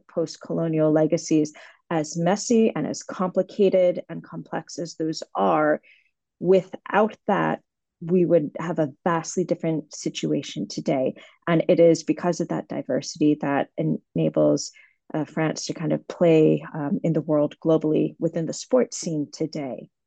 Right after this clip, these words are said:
And I, I think most within the sports realm in France today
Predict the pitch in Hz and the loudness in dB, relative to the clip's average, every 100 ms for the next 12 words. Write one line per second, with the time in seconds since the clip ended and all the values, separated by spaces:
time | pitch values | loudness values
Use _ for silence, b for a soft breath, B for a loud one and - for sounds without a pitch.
0 | _ _ _ - 165 160 151 - 160 - | _ _ _ -10 -6 -4 -2 -2 0 0
1 | - 160 165 170 160 170 165 156 147 - | 0 0 2 2 2 -2 0 0 -2 -4
2 | 147 - - - 165 156 147 - 147 - | -4 -6 -8 -6 -4 -2 -4 -6 -8 -10
3 | - - - | -8 -2 0